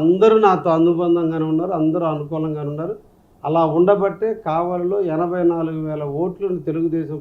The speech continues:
పార్టీలో సభ్యత్వం చేయడం జరిగింది. మా కార్యకర్తలు అందరూ కూడా తెలుగుదేశం, నాతో అందరూ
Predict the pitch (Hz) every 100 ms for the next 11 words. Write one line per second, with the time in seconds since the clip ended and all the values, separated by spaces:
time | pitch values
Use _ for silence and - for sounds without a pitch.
0 | 147 147 151 147 139 139 147 151 151 131
1 | 139 143 131 135 147 151 202 170 143 -
2 | 147 151 151 147 147 143 156 175 - -
3 | 208 415 - _ _ _ _ _ _ -
4 | 156 180 180 180 185 208 208 160 160 170
5 | - 214 - - 151 175 196 220